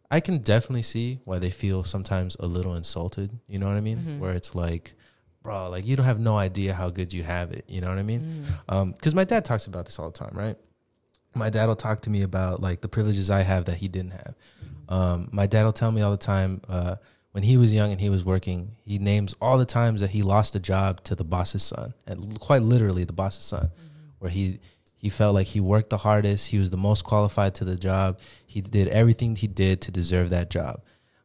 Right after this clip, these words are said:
Speaker 1: But then they'd be like, "Hey, sorry, man, like, we gotta let you go 'cause the boss's son wants it,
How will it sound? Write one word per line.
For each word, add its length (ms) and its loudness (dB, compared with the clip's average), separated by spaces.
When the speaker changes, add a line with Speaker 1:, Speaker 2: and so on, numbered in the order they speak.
Speaker 1:
But 200 0
then 160 4
they'd 180 0
be 80 0
like, 260 -2
"Hey, 240 0
sorry, 340 0
man, 320 -2
like, 440 -6
we 80 -2
gotta 140 4
let 220 0
you 80 -4
go 200 4
'cause 560 -4
the 60 -20
boss's 440 -4
son 240 0
wants 260 -6
it, 160 -12